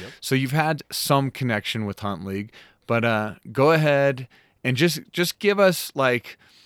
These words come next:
Speaker 2: not, not your hunting resume, not, but just give us an overview. Like,
Speaker 1: Cliff Notes?
Speaker 2: yeah, give us, who on earth is this Nick Bluff guy? Where does he hail from?
Speaker 1: Yeah, so I hail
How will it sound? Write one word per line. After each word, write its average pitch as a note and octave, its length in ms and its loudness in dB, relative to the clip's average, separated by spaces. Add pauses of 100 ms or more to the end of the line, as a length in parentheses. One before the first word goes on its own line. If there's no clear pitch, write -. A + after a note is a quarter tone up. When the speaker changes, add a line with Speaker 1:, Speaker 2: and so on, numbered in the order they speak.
(420)
Speaker 2:
not, F3+ 260 0
not G3 200 0
your F#3+ 120 0
hunting D3+ 480 2
resume, C#3+ 500 6
not, D3 240 2
but E3+ 180 0
just F#3+ 220 -2
give A#3 160 -2
us G#3 200 0
an F#3 80 2
overview. D3 460 4
Like, A#2+ 160 4
Speaker 1:
Cliff C3 200 4
Notes? D3+ 220 6
Speaker 2:
yeah, G#3+ 120 4
give F#3 240 0
us, - 300 -2
who G3+ 180 0
on D3 240 2
earth E3 300 2
is B2+ 100 -2
this C3 220 -6
Nick D3 200 -2
Bluff D3 220 4
guy? G#2+ 160 2
Where C3 220 2
does E3 160 -2
he C3 160 2
hail C#3 280 2
from? F2 320 -4
Speaker 1:
Yeah, C3+ 360 2
so C3+ 380 8
I B2+ 260 4
hail E3 320 4